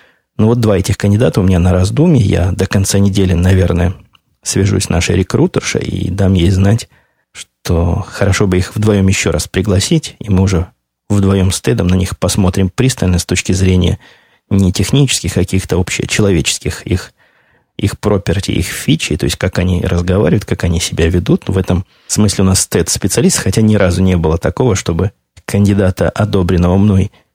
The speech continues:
технически, он завалил бы вот с таких позиций. Ещё один любопытный ко мне приходил кандидат, наша рекрутерша его так сильно сватала, говорит, вот только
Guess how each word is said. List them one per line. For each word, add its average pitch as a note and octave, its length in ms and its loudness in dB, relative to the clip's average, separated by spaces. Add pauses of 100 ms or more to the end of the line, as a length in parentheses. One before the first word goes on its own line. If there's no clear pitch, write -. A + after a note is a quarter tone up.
технически, - 640 0
он F2+ 220 2 (400)
завалил F#2+ 520 2
бы E2+ 140 0
вот E2 200 0
с - 180 -4
таких - 480 -4 (200)
позиций. - 580 -2 (1040)
Ещё - 300 -2
один A2 240 2
любопытный G#2 540 0
ко G#2 100 0
мне G2+ 140 2
приходил F2+ 340 -2
кандидат, F#2+ 460 0
наша F#2+ 300 0 (280)
рекрутерша G2 640 0
его F#2 120 2
так E2+ 160 -4
сильно F#2 280 0
сватала, C3+ 420 0
говорит, F2 280 0
вот D#2+ 120 -2
только - 380 -2